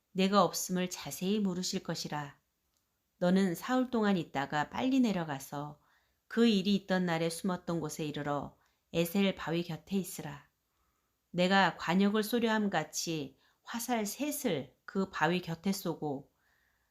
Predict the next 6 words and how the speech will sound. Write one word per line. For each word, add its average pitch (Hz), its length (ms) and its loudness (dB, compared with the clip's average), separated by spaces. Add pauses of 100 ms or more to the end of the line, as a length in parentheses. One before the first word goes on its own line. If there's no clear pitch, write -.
(160)
아이를 208 460 4
보내어 175 340 2
가서 165 320 0
화살을 226 440 -4
찾으라 190 380 -2
하며 160 480 -2